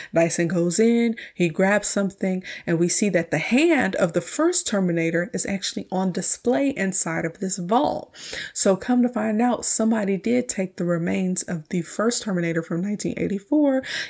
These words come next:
and use it to advance technology. This is in direct conflict with what Linda was told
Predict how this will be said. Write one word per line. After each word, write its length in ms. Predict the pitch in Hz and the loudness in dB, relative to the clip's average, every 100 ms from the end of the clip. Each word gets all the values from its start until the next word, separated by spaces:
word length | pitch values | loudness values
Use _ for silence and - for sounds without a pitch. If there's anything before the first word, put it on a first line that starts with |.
| - | 0
and 180 | 226 226 | 4 6
use 340 | 277 330 285 | 8 8 6
it 160 | 254 247 | 2 0
to 180 | - 214 | 0 2
advance 380 | 196 233 233 - | 2 2 2 2
technology. 1040 | 262 247 269 302 330 285 - - - - - - - - | 2 2 2 4 4 4 2 -2 -4 -8 -12 -14 -10 -2
This 320 | 196 226 220 | 4 6 6
is 120 | 214 | 4
in 240 | - 208 196 | 2 2 4
direct 440 | 185 180 202 202 | 4 4 4 0
conflict 560 | - 208 202 185 175 - | -2 -2 0 0 0 0
with 180 | 175 | 0
what 540 | 175 180 151 - - - - - | 0 2 2 0 -10 -16 -16 -4
Linda 380 | 190 190 185 170 | 0 2 4 2
was 180 | 180 | 2
told 460 | - 170 - - - | -2 -4 -6 -10 -16